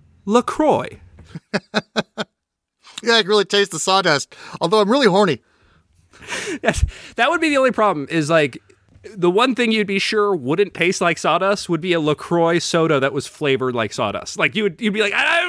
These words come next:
Speaker 1: I, this is certainly not like sawdust," <laughs> right?
Speaker 2: Is it the packaging? <laughs> I'm, I
Speaker 1: All right, article number four. A new book out by a microbiologist suggests that we are slowly losing crucial resources that we rarely think of.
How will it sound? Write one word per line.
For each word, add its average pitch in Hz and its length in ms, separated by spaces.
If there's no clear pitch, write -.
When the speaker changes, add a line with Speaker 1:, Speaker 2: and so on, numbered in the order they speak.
Speaker 1:
I, - 60
this - 200
is 381 140
certainly 330 320
not 269 240
like 254 140
sawdust," 240 520
<laughs> - 0
right? 185 100
Speaker 2:
Is 180 120
it 254 100
the 214 60
packaging? 311 600
<laughs> - 160
I'm, - 80
I - 600
Speaker 1:
All 147 200
right, 143 140
article 185 260
number 170 220
four. 208 480
A 139 120
new 285 180
book 233 260
out 175 220
by 143 140
a 131 160
microbiologist 156 1000
suggests 175 420
that 185 160
we 190 100
are 180 120
slowly 302 540
losing 226 440
crucial 254 420
resources 220 720
that 160 160
we 196 180
rarely 147 540
think 269 360
of. 104 340